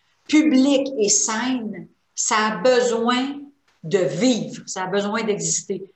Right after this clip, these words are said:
Il n'y a rien qui va remplacer ça. Il y a des mesures palliatives, il y a des choses qu'on peut apporter comme complément. Le numérique est parfait pour ça. Ça existe une œuvre numérique aussi, je ne suis pas en train de dégrader le,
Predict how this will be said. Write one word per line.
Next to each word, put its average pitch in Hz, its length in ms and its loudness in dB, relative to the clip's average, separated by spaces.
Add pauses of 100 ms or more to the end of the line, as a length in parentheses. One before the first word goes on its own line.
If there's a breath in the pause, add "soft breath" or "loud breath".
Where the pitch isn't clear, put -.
(240)
Il 180 60 -4
n'y 269 60 4
a 277 40 0
rien 285 320 0
qui 277 120 -6
va 190 120 -2
remplacer 170 500 -6
ça. - 180 -4 (360 soft breath)
Il 202 60 4
y 220 40 8
a - 20 8
des 254 140 6
mesures 262 460 4
palliatives, 233 720 0
il 180 80 -4
y 202 60 4
a 185 40 2
des 208 160 2
choses 269 480 4
qu'on 202 200 -4
peut 226 260 -2
apporter 262 680 0
comme 180 260 -4
complément. 220 720 2 (360 loud breath)
Le 202 80 0
numérique 226 460 6
est - 260 -4
parfait 277 520 0
pour - 160 -4
ça. 247 400 0 (240 loud breath)
Ça 247 160 2
existe 247 420 2
une 254 220 4
œuvre 269 300 4
numérique 220 580 2
aussi, - 200 -2
je - 20 0
ne - 40 -2
suis - 80 -10
pas 214 80 0
en 202 100 0
train 220 240 -4
de 208 60 -2
dégrader 208 500 0
le, 190 320 -2